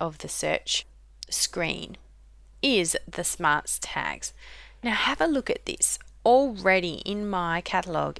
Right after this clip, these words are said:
it has done all of this. I have done nothing, nothing at all to, um, tag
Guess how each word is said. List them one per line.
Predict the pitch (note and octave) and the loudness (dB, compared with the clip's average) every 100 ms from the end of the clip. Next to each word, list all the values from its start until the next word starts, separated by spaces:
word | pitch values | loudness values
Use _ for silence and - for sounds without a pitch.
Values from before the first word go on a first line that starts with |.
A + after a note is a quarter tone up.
| - | -8
it | G#3 | -6
has | - A3 - | -2 -2 -2
done | - E3 D3+ D#3 - - - - - - - - - - - | 0 0 0 -4 -14 -20 -20 -20 -20 -20 -20 -20 -20 -20 2
all | A3 G3+ | 4 4
of | D#3 | -2
this. | - - - - - - - - - - | -6 -6 -6 -8 -18 -20 -20 -20 -20 0
I | G#3 | 2
have | G3 G#3+ - | 2 -2 -2
done | F#3 E3 - - - - | -2 -2 -8 -20 -20 -12
nothing, | A3 A3+ A#3 B3+ - C4 C4 | -8 -6 0 0 2 -2 -2
nothing | A#3+ - G3+ | -4 -2 -2
at | E3+ | 0
all | E3 D#3 D#3+ - - - | 0 0 -4 -10 -16 -4
to, | - F#3+ E3+ E3 E3+ - | -2 0 -2 -4 -8 -4
um, | E3+ D#3+ D#3+ - | -2 -2 -2 -4
tag | - D3+ D#3 E3 | 0 2 0 -4